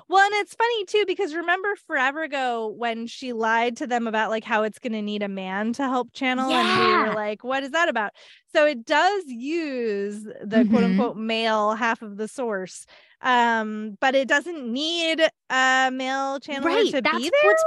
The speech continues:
Speaker 1: which is
Speaker 2: wild.
Speaker 1: wild. Yeah, it's totally wild. And it's, like, actually a really beautiful description of, like, this, like, five-pointed star, and then it gets
Speaker 2: Mm-hmm.
Speaker 1: six points, and the bowl is responding to the different, and Elaine's like, "Oh shit, like, this is why we needed the sea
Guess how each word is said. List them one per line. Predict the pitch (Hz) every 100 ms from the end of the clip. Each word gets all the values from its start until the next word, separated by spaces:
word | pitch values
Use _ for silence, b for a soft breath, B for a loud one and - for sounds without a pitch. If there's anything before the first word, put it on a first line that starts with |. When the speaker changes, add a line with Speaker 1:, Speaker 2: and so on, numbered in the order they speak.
| 622
Speaker 1:
which | -
is | 294
Speaker 2:
wild. | 392 453
Speaker 1:
wild. | 320 381 554 587 571 311
Yeah, | 262 233
it's | 226 -
totally | 330 320
wild. | 277 226 B B
And | 294 330
it's, | 349 -
like, | 381 -
actually | 277 370 480 494
a |
really | 285 339 311
beautiful | 226 254 494 587 - 311
description | 302 - 370 - 269
of, | 233
like, | 226
this, | 226 -
like, | 220 180
five-pointed | - 190 190 277 302 302
star, | - - 392 339
and | 247 240
then |
it | 226
gets | 214
Speaker 2:
Mm-hmm. | 208 262
Speaker 1:
six | 440 -
points, | - 262 233
and | 214 208 B B -
the | 226
bowl | 240 233 285
is | 294 294
responding | 294 - 320 349 381 311 233 226
to | 254
the | 226
different, | 254 - 262 247 233 - B B
and | 285 294
Elaine's | 294 311 311
like, | 277 -
"Oh | 302 330
shit, | - 415 453
like, | 254 202
this | 185 320 -
is | 269
why | 240 233 233
we | 240
needed | 220 240 269 240 202 190 -
the | 220
sea | - 339